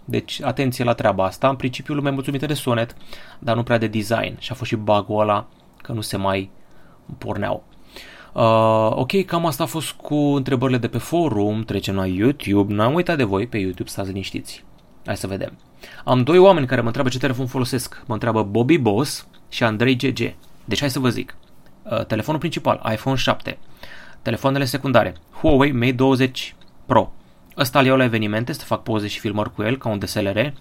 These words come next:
Mare atenție! Hands-on-urile mele cu Huawei P treizeci Pro, Huawei P treizeci, Galaxy S zece, iPhone-urile cele trei, unsprezece, unsprezece Pro și unsprezece Pro Max, sunt filmate cu Mate douăzeci Pro. Deci asta este unealta mea de muncă. Și l-am pe OnePlus șase T, pe care îl iau cu mine în vacanțe,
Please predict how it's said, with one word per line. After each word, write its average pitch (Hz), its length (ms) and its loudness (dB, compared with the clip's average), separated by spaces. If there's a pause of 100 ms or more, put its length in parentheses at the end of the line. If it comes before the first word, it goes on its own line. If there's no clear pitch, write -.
Mare 139 220 2
atenție! 120 500 -2 (460)
Hands-on-urile 139 480 2
mele 127 220 2
cu - 160 -8
Huawei 110 280 2
P - 100 -4
treizeci 123 440 0
Pro, 107 260 0
Huawei 101 240 0
P - 80 -6
treizeci, 123 520 0
Galaxy 113 540 -2
S 120 40 0
zece, 117 400 0 (540)
iPhone-urile 104 640 -2
cele 95 240 -4
trei, 117 240 0
unsprezece, 110 420 -4
unsprezece 104 560 -8
Pro - 80 -10
și 113 220 -4
unsprezece - 160 -10
Pro - 160 -6
Max, 156 180 -2
sunt - 120 -6
filmate 160 320 -2
cu 135 100 -8
Mate 151 120 -4
douăzeci 147 320 0
Pro. - 220 -8 (460)
Deci 120 200 -4
asta 127 220 -2
este 117 220 -2
unealta 110 440 0
mea 107 100 0
de 104 80 -2
muncă. 117 420 0 (500)
Și - 140 -6
l-am 147 180 2
pe 131 60 -4
OnePlus 135 320 2
șase 143 260 0
T, 123 280 -2 (300)
pe 127 80 -4
care 123 180 2
îl 113 60 2
iau 113 120 2
cu - 80 -10
mine 110 160 -2
în 101 60 -4
vacanțe, 160 560 -2